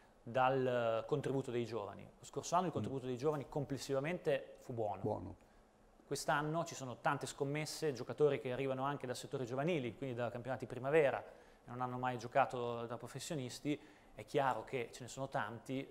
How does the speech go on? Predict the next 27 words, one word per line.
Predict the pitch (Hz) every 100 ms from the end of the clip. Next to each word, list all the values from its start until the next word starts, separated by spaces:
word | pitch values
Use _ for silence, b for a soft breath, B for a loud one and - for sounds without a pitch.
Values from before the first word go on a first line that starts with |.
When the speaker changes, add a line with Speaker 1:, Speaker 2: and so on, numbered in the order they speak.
| -
Speaker 1:
se | - -
la | 131
percentuale | - - 147 120 151 147 135 123 - -
sarà | - 127
alta, | 135 135 131 - 117 - 135 139 139
questa | 113 -
è |
la | 110
mia | 110
opinione, | 135 131 110
poi | 123
la | 123
voglio | 120 120
sapere | - 117 131
anche | -
la | 135
tua, | 139 135 110 B B B B B
eh, | - -
come | - 147
rendimento | 143 143 147 165 143 131
di | 123
questi | 185 175 151
giocatori, | 147 151 147 196
allora | 143 139
il | 143
Cesena | 123 135
potrà | 117 - 123 127